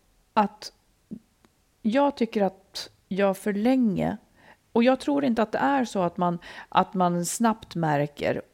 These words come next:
och jag tror, jag tycker att man jobbar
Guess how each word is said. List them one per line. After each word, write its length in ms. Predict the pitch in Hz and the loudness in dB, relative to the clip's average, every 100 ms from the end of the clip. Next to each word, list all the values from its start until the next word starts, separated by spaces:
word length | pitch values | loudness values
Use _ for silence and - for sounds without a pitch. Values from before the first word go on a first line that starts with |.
| - | 2
och 120 | 202 | 4
jag 160 | 214 214 | 4 2
tror, 360 | 240 220 214 - - - | -2 -2 -2 -6 -18 -4
jag 360 | 208 262 277 | 2 2 2
tycker 280 | - 214 202 | -4 -2 0
att 160 | 190 190 | -2 -2
man 200 | 190 185 | -2 -2
jobbar 680 | 214 196 160 165 175 170 | 0 -2 -2 0 2 2